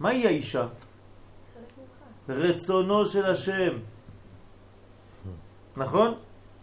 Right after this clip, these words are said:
Speaker 1: אז אם תקעו לי אישה כזאת בגב, כלומר, רצון השם טבוע בי, דבוק אליי. יש לי בחירה בכלל?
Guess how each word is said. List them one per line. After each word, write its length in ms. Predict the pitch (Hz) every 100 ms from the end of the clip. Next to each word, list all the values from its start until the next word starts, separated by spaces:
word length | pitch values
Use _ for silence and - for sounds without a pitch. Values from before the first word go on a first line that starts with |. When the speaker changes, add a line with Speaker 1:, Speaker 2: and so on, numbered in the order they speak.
| - - - -
Speaker 1:
אז 160 | 139
אם 140 | 233 240
תקעו 320 | 220 - 240
לי 80 | 226
אישה 360 | 208 175 196 175
כזאת 320 | 175 180 156
בגב, 380 | 156 139 131 135 - -
כלומר, 500 | - 143 151 165 151 - - -
רצון 640 | 123 127 139 139 214 214 165
השם 460 | - 160 202 247 285 - - - - - - -
טבוע 380 | 190 202 330 285
בי, 220 | 151 113 104 - - - - - 151
דבוק 440 | 247 254 359 359
אליי. 340 | 254 143 101 98 - - - - -
יש 200 | 202 214
לי 80 |
בחירה 400 | 170 160 139 190
בכלל? 340 | 233 220 247